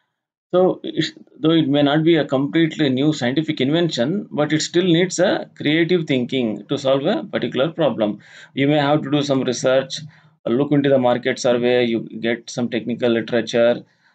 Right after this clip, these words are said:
and talk to the people and see if somebody has got similar ideas. So combining all this, you will create a product which was never existing. So then it becomes a new design. Now we will study the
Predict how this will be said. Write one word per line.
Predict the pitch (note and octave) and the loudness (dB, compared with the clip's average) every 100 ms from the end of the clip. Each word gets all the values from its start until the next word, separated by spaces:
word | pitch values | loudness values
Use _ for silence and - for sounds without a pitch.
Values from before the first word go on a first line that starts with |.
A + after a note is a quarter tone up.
| _ | _
and | - A2+ A2 A2 | -6 -2 -2 0
talk | A#2+ A#2+ | -2 -2
to | B2 | -2
the | A#2 | -2
people | A#2 A#2+ A#2+ A#2+ B2 A#2+ - _ _ - | -2 -4 0 0 0 -4 -12 _ _ -6
and | A#2+ A2 | -4 -4
see | B2 C3+ | -2 -4
if | C3 | 0
somebody | A#2+ A#2 A#2+ | 0 2 2
has | A#2 A2+ | 2 0
got | A2 A#2+ A2+ | 0 -2 -2
similar | A#2 A#2+ A#2 | -2 2 2
ideas. | A2 A2 A#2+ A#2 A#2+ A#2 - _ _ _ _ | 4 2 2 4 2 0 -12 _ _ _ _
So | C3+ - | -2 -2
combining | - C3+ D3 D#3+ F3+ D3 | -2 -2 0 0 2 4
all | A#2 B2+ D#3 F#3+ | 4 4 4 2
this, | C#3 C#3+ G#3+ A3 | 2 2 0 -2
you | C3 | -8
will | C3+ | -8
create | - D#3 E3+ F3+ | -2 2 2 0
a | |
product | - - C3+ D3+ D3+ | -2 0 2 2 -2
which | C#3+ D3 | -4 0
was | D#3+ | 0
never | C3 C3 D3+ | 2 2 2
existing. | B2 C3+ C3+ - G#2 - _ _ _ | -2 -4 -6 -6 -6 -8 _ _ _
So | B2 | -4
then | B2+ D3 | 0 0
it | C#3+ | -2
becomes | C3 C3+ C#3 G#3 | -4 -4 -4 -6
a | A#3 _ _ _ | -10 _ _ _
new | B2 D3+ - - | -4 -4 -6 -4
design. | G#2+ G#2+ G2+ D2 - _ _ _ _ _ _ _ _ _ _ _ _ _ _ _ _ _ _ _ _ _ _ _ _ _ _ _ _ _ _ _ _ _ _ | -2 -2 -4 -8 -18 _ _ _ _ _ _ _ _ _ _ _ _ _ _ _ _ _ _ _ _ _ _ _ _ _ _ _ _ _ _ _ _ _ _
Now | - B2+ E3 | -6 -2 -2
we | F3+ A#2+ | 2 2
will | A#2+ | 2
study | - A2 A#2 C#3 | 0 -2 0 2
the | G#2+ E3+ | 2 -2